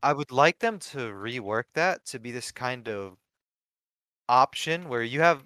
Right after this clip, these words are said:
you have three different, uh, variants. One of them is, like, or two of them are, like, these stun traps. Maybe you could place it on the ground. One of them will C C, uh, the other one will slow and debuff. But then the third option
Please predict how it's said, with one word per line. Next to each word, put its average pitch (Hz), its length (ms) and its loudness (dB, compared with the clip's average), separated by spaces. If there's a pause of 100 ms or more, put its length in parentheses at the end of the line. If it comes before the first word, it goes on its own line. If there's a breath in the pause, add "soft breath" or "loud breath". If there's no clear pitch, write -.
(120)
you 165 100 0
have 202 180 2
three 147 200 -4
different, 135 420 -4
uh, 95 200 -6
variants. 113 800 -4
One 127 180 -2
of 156 80 -2
them 139 240 0
is, 107 400 -10
like, 101 280 -10
or 127 100 -6
two 196 240 -2
of 202 40 2
them 190 180 4
are, 147 80 0
like, 123 200 -2
these 113 180 -12
stun 120 300 -2
traps. - 500 0
Maybe 123 220 -6
you 127 100 -10
could - 140 -14
place 123 320 -4
it 113 60 -4
on 110 100 -6
the 113 40 -10
ground. 98 520 -4
One 123 180 -2
of 147 80 -4
them 127 240 0
will 107 440 -6 (760 soft breath)
C 147 180 -4
C, 110 580 -6 (220)
uh, 98 380 -4
the 117 100 -4
other 120 220 -2
one 117 320 -2
will 101 300 -8
slow 120 340 -2
and 110 100 -12
debuff. 104 400 -4 (320)
But 123 100 -8
then 127 140 -6
the 110 60 -20
third 160 240 4
option 107 520 4